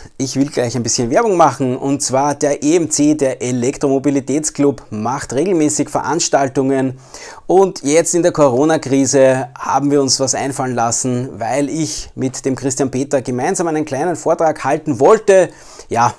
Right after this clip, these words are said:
und durch die Corona-Krise haben wir gesagt, gut, wir machen das online, wir streamen das, ihr könnt das auf Facebook mitverfolgen. Diesen Mittwoch, fünfundzwanzigster März,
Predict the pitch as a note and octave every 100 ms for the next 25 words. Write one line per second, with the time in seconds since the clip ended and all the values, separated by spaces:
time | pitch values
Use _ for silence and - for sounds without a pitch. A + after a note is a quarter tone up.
0 | - - C3+ - C3+ C3+ B2+ A#2+ B2 C3
1 | B2+ C3 B2+ B2 B2+ B2+ C#3 B2+ F3 E3
2 | C3 B2 B2+ C3+ A#2+ - - D3+ F#3 D#3
3 | D3 C3 B2 - D#3 A#3+ B3+ G3+ E3+ E3+
4 | C#3+ - C#3 C#3 A#2+ A#2+ - D#3+ F3 -
5 | A#2 D#3+ E3+ E3 C#3 B2+ B2+ B2+ - -
6 | - - E3 F#3 D#3 D3+ D3+ C3+ A#2+ -
7 | G3+ G3+ F3 - A#2 D#3 - D3 C3+ -
8 | B2+ A#2 B2 E3 F3 -